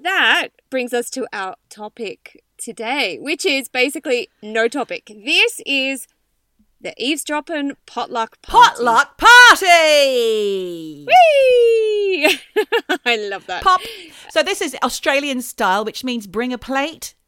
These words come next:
Speaker 2: don't you love those Aussie parties where they say, "Bring a plate"? That basically
Speaker 1: Bring
Speaker 2: means,
Speaker 1: a plate.
Speaker 2: "Turn up to my house. I'm not doing anything for you.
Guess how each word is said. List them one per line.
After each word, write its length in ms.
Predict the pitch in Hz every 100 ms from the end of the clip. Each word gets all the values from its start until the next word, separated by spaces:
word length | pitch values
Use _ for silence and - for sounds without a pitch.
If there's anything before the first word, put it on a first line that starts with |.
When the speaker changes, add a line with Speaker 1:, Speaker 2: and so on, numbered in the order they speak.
| _
Speaker 2:
don't 140 | 349
you 80 | 311
love 160 | 302 285
those 180 | 277
Aussie 260 | 269 233 254
parties 480 | 262 233 240 254 226
where 140 | 233
they 160 | 214 214
say, 280 | 247 226 240 _
"Bring 200 | 240 233
a 60 |
plate"? 400 | 226 233 190 160 -
That 200 | 226 -
basically 480 | 233 233 226 226
Speaker 1:
Bring 140 | 208 208
Speaker 2:
means, 140 | 285
Speaker 1:
a 20 | 285
plate. 300 | 285 277 233
Speaker 2:
"Turn 260 | 277 294
up 140 | 254 -
to 100 | 220
my 160 | 185
house. 340 | 202 190 202 -
I'm 140 | 196 190
not 240 | 233 -
doing 300 | - 214 180 - _
anything 640 | 262 294 294 240 175 160 170
for 180 | - 202
you. 440 | 180 214 226 247